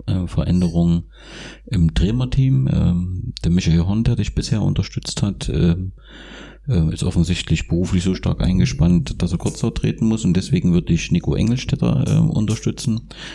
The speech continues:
der hier auch, äh, rund um die Wismut, den ersten S V,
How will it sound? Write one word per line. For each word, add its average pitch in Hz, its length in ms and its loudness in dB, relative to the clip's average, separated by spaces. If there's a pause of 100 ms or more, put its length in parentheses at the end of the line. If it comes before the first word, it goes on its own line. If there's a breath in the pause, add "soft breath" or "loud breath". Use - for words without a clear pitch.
(140 loud breath)
der 85 120 4
hier 85 380 4
auch, - 320 -4
äh, - 80 -2
rund - 440 0
um - 80 0
die 110 120 2
Wismut, 92 380 0
den 87 120 2
ersten - 220 -2
S 85 120 -2
V, 92 440 0